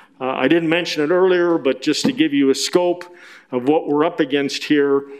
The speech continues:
probably on the order of over one-third of the street and park trees in Sheboygan are ash, and they'll all be lost to this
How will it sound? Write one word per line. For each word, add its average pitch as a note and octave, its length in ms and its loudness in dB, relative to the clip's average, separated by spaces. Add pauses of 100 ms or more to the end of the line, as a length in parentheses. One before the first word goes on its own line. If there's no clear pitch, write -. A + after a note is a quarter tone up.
(280)
probably E3+ 640 0
on C#3+ 100 -2
the C#3+ 140 2
order D3 440 0
of C3 120 -2
over C#3 320 2
one-third E3 640 0
of C3+ 160 -4
the B2+ 80 0
street - 560 -2
and C#3 120 -6
park E3+ 300 -4
trees C#3 360 0
in B2+ 100 -4
Sheboygan C#3+ 500 0
are C3+ 220 -2
ash, D3 340 -2
and C3 100 -4
they'll C3+ 100 2
all D#3 340 0
be D3+ 180 0
lost C#3 500 0
to C#3 60 0
this C#3 380 -4